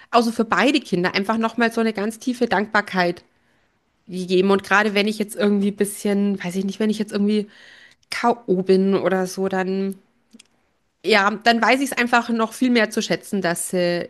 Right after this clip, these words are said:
dass sie da sind. Ja, das, das hat sicherlich schon ganz viel dazu beigetragen. Und ja, ich sag mal, dass das jetzt auch alles so ein, so ein gutes Ende genommen hat, ist natürlich auch so schön, so dass man diesen Kampf irgendwie nicht umsonst gekämpft hat.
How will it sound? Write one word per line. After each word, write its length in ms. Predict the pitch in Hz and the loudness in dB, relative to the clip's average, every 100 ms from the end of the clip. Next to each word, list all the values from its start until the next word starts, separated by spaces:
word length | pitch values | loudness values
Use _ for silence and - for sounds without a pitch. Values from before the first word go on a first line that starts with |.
| - | -8
dass 240 | - 160 - | -4 -4 -4
sie 80 | 170 | -8
da 240 | 110 95 | -6 -8
sind. 240 | - - | -10 -6
Ja, 100 | 165 | -2
das, 280 | 185 214 220 - | -2 -4 -8 -4
das 260 | 233 226 | -4 0
hat 180 | 233 220 | 0 0
sicherlich 400 | 233 226 214 196 | -2 0 0 0
schon 420 | - 220 226 226 - - - | 2 2 2 0 -4 -20 -2
ganz 240 | 196 196 - | 0 0 0
viel 180 | 220 | 2
dazu 300 | 196 190 190 | 4 2 0
beigetragen. 920 | 180 160 175 190 - 180 170 175 175 | -2 0 0 -2 -4 0 0 2 2
Und 380 | 180 180 185 185 - - - - - - | 2 0 0 -2 -8 -20 -20 -20 -20 -6
ja, 260 | 175 160 | -2 0
ich 100 | 170 | 0
sag 160 | - 196 | 0 4
mal, 140 | 214 | 4
dass 160 | 202 202 | 4 2
das 140 | 226 | 0
jetzt 160 | 220 220 | -2 0
auch 160 | 196 - | 0 2
alles 320 | 214 240 240 | 2 0 0
so 120 | 233 | -4
ein, 320 | 220 214 - _ | -2 -4 -10 _
so 220 | - 190 214 | -12 -4 -4
ein 220 | 214 - _ _ _ _ _ _ | -4 -18 _ _ _ _ _ _
gutes 380 | 254 294 - - | 2 2 2 0
Ende 320 | 214 247 254 | 4 4 4
genommen 420 | 214 180 185 190 | 4 4 4 2
hat, 160 | 196 196 | 0 -2
ist 160 | - | -2
natürlich 420 | 214 214 202 196 | -2 0 -4 -2
auch 140 | 196 196 | -6 -6
so 180 | - 190 | -8 -8
schön, 400 | - 208 202 196 | -4 0 2 0
so 80 | |
dass 200 | 196 185 | -2 -2
man 120 | 190 185 | 0 -2
diesen 240 | 185 185 | -2 -4
Kampf 320 | - 165 175 | -2 -2 -2
irgendwie 640 | - 185 180 170 175 175 175 - - - _ | 0 2 2 -2 -2 0 -2 -8 -20 -20 _
nicht 240 | 196 190 - | 0 2 0
umsonst 440 | 175 113 104 - | -4 -4 -8 -12
gekämpft 600 | 160 - 135 131 - - | -14 -10 -10 -10 -14 -10
hat. 280 | 151 - | -10 -10